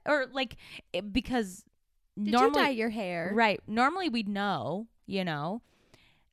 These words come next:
Speaker 1: Um, because it's like, "I'm gonna go get bangs today. I'm gonna get a haircut today." But if you don't say anything, then it's like, <gasps> "Did you cut your hair?" Like, you notice little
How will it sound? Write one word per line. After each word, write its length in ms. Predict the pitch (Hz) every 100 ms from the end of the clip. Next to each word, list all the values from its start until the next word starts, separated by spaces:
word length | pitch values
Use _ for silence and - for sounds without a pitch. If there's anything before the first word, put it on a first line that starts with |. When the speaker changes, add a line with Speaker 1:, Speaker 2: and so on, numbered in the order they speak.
| -
Speaker 1:
Um, 440 | 202 190 160 156
because 300 | 180 202 175
it's 140 | 170
like, 160 | 175 165 -
"I'm 140 | 330
gonna 180 | 403 415
go 100 | 392
get 160 | 415 392
bangs 320 | 370 427 -
today. 300 | 330 269 226
I'm 160 | 254 294
gonna 160 | 320
get 100 | 311
a 60 | 311
haircut 380 | 311 349 277 220
today." 320 | 233 185 170
But 160 | 185
if 120 | 202 208
you 120 | 196
don't 200 | 185 -
say 140 | 196
anything, 300 | 185 208 240
then 140 | 233 214
it's 80 | 214
like, 120 | -
<gasps> 280 | 320 - -
"Did 140 | -
you 40 | 285
cut 140 | 381
your 100 | 349
hair?" 520 | 294 220 180 240 370 330
Like, 200 | 226 214
you 80 | 247
notice 400 | 240 247 320 -
little 420 | 240 240 233